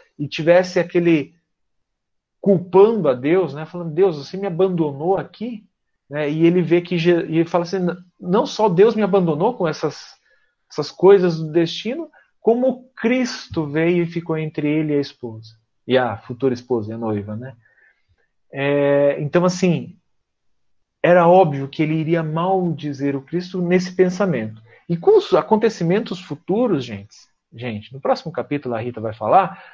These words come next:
mas com os acontecimentos futuro, futuros, né, que vai ser narrados aqui no livro, vão ser narrados aqui no livro, é, vocês vão perceber que é, parece que o ódio,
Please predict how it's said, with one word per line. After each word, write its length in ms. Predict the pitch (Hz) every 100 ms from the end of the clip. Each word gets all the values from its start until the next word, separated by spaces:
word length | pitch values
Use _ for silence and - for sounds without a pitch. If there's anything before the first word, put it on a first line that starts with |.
| _
mas 260 | 147 151 -
com 180 | - 262
os 60 |
acontecimentos 720 | 240 233 196 180 160 160 165
futuro, 540 | - 131 185 214 156 - _ _ _ _ _ -
futuros, 480 | 123 175 208 131
né, 140 | 131 135
que 120 | -
vai 120 | 123
ser 140 | - 135
narrados 460 | 120 127 139 127
aqui 140 | 120 127
no 120 | 123
livro, 380 | 156 196 135 - _ _ _ -
vão 80 | 123
ser 160 | 131
narrados 520 | 135 113 143 151 131
aqui 160 | 123 117
no 80 | 113
livro, 340 | 160 175 - _
é, 640 | 135 139 139 139 139 139 123 _ _ _ _ _ _ _ _ _ _ _ _ _ _ _ _ - _ _ _ _ _
vocês 280 | 147 175 180
vão 100 | 196
perceber 440 | 202 - 156 185
que 140 | 185 190
é, 60 |
parece 460 | 185 175 180 196 185
que 180 | - 190
o 140 | 180
ódio, 520 | 165 180 190 160 156